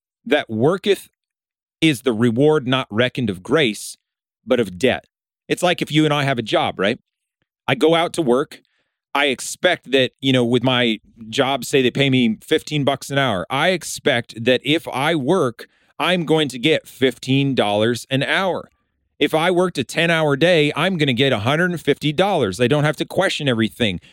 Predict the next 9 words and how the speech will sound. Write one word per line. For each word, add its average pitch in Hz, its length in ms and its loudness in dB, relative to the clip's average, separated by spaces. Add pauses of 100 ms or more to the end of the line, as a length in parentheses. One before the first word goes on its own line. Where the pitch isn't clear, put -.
(140)
My 165 520 0
time, 131 540 0
the 113 100 2
direct 113 420 0
amount 160 220 -2
of 139 80 -4
my 135 160 0
time's 139 500 -4
input, 113 480 0